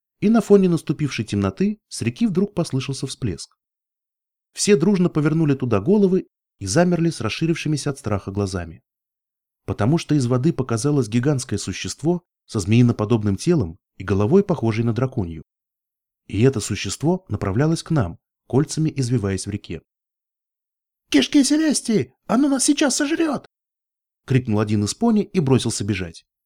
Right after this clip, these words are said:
Его примеру последовал второй. "Стойте! Стойте, глупцы!" Лайтгрин попытался остановить третьего пони,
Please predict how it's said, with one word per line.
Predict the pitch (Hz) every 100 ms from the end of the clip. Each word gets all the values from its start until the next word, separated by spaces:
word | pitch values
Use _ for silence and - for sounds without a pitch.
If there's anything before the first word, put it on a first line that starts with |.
| _ _ _ _
Его | 104 98
примеру | 101 107 170 196
последовал | 185 151 110 98 101
второй. | - 107 90 76 _ _ _ _ _ _ _ _ _ -
"Стойте! | - 302 277 240 180 92 - _
Стойте, | - - 311 285 233
глупцы!" | 214 277 - 302 185 - _ _ _ _ _ _ _ _ -
Лайтгрин | 110 104 117 110
попытался | 101 107 113 104 104
остановить | - 107 107 104
третьего | 107 104 - 101
пони, | 104 202 175 -